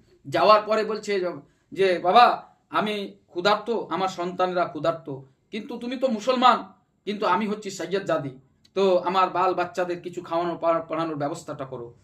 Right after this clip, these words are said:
তখন সে ধনী লোকটি বলতে লাগলো যে, "আচ্ছা, তুমি যদি, তুমি যদি সৈয়দ জাদি হও, তো তার কি প্রমাণ কি আছে যে তুমি সৈয়দ জাদি?"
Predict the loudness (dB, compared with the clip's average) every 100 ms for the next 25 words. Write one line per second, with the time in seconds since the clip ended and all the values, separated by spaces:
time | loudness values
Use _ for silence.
0 | _ _ 0 2 2 0 -2 -2 -2 -2
1 | -6 -4 -2 0 0 0 -4 -8 -10 -20
2 | -10 -6 -6 2 4 4 -2 -20 -10 -4
3 | 0 2 4 4 6 6 4 -6 -18 -20
4 | -20 -20 -20 _ _ -4 4 4 4 2
5 | 0 -2 -2 0 0 0 0 -2 -2 -2
6 | -8 -12 -6 -4 -6 -6 -2 2 2 0
7 | -2 -2 -2 -8 -10 -12 -8 -8 -4 -2
8 | -2 -2 -4